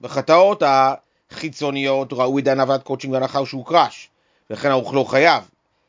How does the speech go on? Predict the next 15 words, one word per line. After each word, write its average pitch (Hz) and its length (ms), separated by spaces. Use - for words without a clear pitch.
ואילו 135 220
בעבודות 131 260
הפנימיות 196 640
לא 208 80
ראוי 190 180
לעבודה, 147 460
ולכן 160 260
האוכלו 175 520
לא 151 120
עובר 135 220
עליו, 113 120
וזה 123 120
מה 147 80
שזעירי 135 840
דיבר. 110 320